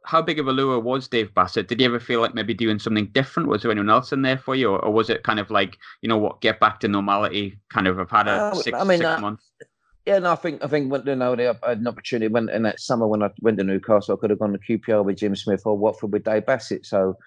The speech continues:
Speaker 2: um, you know, and I think he was expect, after being eight years with Dave Bassett and playing for him, playing with him as player manager and knowing him so well, and him knowing me so well, I think he, he expected me to go to Watford, but I, I, I didn't want to go to Watford. It wasn't even to do with the money. I just thought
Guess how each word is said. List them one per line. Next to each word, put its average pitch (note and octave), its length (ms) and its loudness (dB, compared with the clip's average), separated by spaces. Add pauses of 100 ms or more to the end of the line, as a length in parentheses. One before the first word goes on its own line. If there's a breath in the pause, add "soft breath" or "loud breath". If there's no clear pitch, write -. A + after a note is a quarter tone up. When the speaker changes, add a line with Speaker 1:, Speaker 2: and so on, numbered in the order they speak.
(260 loud breath)
Speaker 2:
um, F#2+ 360 0
you G2 80 -2
know, G2 160 2
and G2 100 2
I G2 60 0
think G#2 240 0
he A2 140 0
was F#2+ 140 0
expect, - 360 -2
after G2+ 220 -4
being G2+ 240 0
eight G#2 180 -2
years G2+ 320 0
with G2 140 -6
Dave F#2 200 0
Bassett - 360 -2
and F2+ 100 -4
playing F#2+ 320 0
for G2+ 160 -4
him, F#2 220 0
playing G#2 320 0
with G#2 160 2
him G2+ 120 0
as F#2+ 100 -2
player G2 280 0
manager G2+ 400 0
and F#2+ 100 -2
knowing G2 240 2
him F#2+ 160 -2
so F#2+ 280 0
well, G2 340 -2 (440 loud breath)
and G2 100 -4
him G2+ 100 0
knowing G2 160 0
me G#2 140 0
so G2 140 -2
well, F#2+ 60 2
I F2+ 60 -4
think G2+ 220 -4
he, F#2+ 140 0
he G2+ 100 2
expected F#2+ 420 -2
me G2+ 120 0
to G#2+ 100 -2
go A2 160 6
to - 120 -12
Watford, F#2+ 380 -2
but F#2 180 2
I, F#2 200 -2
I, - 160 -2
I - 20 -2
didn't G2+ 240 2
want G2+ 120 -2
to F#2+ 40 -6
go A2+ 120 2
to G2+ 60 4
Watford. F2+ 380 -2
It G#2 40 2
wasn't G2 260 0
even F#2 180 -4
to A2 60 2
do - 20 4
with F#2+ 80 2
the F2 80 -2
money. F#2+ 340 0
I G2+ 40 2
just G2 240 -6
thought G2 220 2